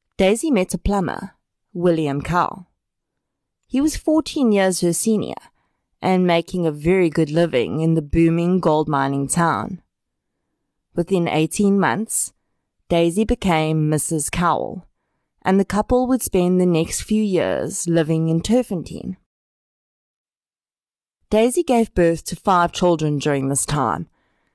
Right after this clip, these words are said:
but it seemed that tragedy was not finished with her.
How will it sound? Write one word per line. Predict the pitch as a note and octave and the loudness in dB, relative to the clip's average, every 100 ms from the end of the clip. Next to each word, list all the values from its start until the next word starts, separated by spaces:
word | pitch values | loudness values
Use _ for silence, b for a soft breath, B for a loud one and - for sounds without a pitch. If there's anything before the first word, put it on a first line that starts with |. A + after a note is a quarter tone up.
| _ _ | _ _
but | G#3 - _ _ - | -4 -4 _ _ -4
it | - | -2
seemed | - - E4 F#4 | -2 -2 0 0
that | F4+ E4+ | -2 -4
tragedy | - D4+ C#4+ B3 A3+ G#3+ | -2 2 2 2 0 0
was | G3 F#3+ F#3 | 2 0 2
not | G3+ F3+ | 2 0
finished | - A3 F#3 - - | -2 0 2 0 -6
with | A2+ | -6
her. | D#3 C2+ F3 | -4 -4 -4